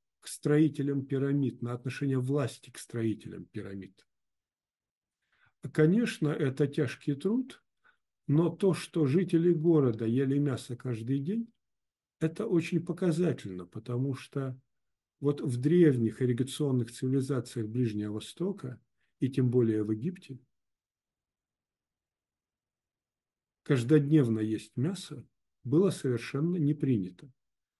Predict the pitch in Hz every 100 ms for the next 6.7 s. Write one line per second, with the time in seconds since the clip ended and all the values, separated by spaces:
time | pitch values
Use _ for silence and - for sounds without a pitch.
0 | _ - 131 147 156 151 160 170 175 131
1 | 113 - 117 110 107 117 - 127 - 113
2 | 101 95 - 117 165 196 147 110 - _
3 | _ _ _ _ 135 127 165 190 147 -
4 | 180 - 147 123 131 151 165 - _ _
5 | _ 139 135 147 143 - 117 - - 123
6 | 127 - - - - 110